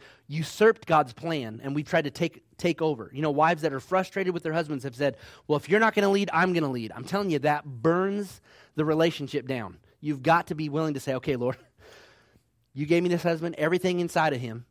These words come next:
everything inside of him you put in there, right, that to be a good husband, to be a good man. I know it's in there. It needs to be mined out, but it's in there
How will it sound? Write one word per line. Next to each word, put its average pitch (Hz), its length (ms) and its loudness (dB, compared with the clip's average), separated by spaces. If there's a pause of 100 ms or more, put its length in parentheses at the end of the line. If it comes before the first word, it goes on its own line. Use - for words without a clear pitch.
everything 202 420 0
inside 180 260 2
of 160 60 0
him 139 120 -4
you 151 100 -6
put 156 180 2
in 160 160 0
there, 120 240 -8 (380)
right, 143 260 2
that 147 220 -4
to 143 180 0
be 139 280 -2
a 120 140 -4
good 165 300 0
husband, 160 460 -2
to 135 80 -14
be 127 100 -2
a 120 60 -2
good 143 180 -4
man. 139 160 -8
I 139 60 -2
know 202 200 6
it's 202 140 4
in 185 120 2
there. 120 120 -4
It 147 60 -6
needs 165 160 -4
to 156 60 -8
be 170 120 -4
mined 190 340 2
out, 165 220 4
but 143 80 -2
it's 139 160 -10
in 175 160 0
there 107 220 -10